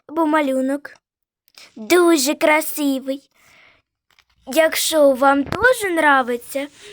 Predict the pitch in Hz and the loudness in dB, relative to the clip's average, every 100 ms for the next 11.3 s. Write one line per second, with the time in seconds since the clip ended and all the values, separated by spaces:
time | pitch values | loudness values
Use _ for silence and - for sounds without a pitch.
0 | - 277 294 302 403 480 - 403 403 - | -10 -6 -4 0 2 0 0 0 0 2
1 | 392 415 381 277 - - - _ _ _ | 4 6 4 0 -6 -18 -20 _ _ _
2 | _ _ _ _ _ _ 320 294 320 - | _ _ _ _ _ _ -14 -8 -8 2
3 | 453 480 359 - 294 269 - - - - | 2 2 -2 2 2 2 -4 -12 -12 -12
4 | - 285 294 330 427 453 453 427 330 311 | -4 0 2 2 2 4 0 2 2 2
5 | 302 320 _ - _ _ _ _ _ _ | 0 -4 _ -20 _ _ _ _ _ _
6 | _ _ _ _ _ _ _ _ _ _ | _ _ _ _ _ _ _ _ _ _
7 | _ - 349 392 349 - - 254 311 370 | _ -2 2 4 2 0 -4 0 0 0
8 | 254 320 403 381 294 285 - 302 339 330 | 2 4 4 4 0 -4 0 0 2 2
9 | 269 226 240 - 247 269 - - - - | 0 -2 -6 -10 -12 -14 -18 -16 -14 0
10 | 330 311 302 254 208 320 480 480 370 262 | 2 4 2 0 0 4 6 6 2 0
11 | - - | -8 -20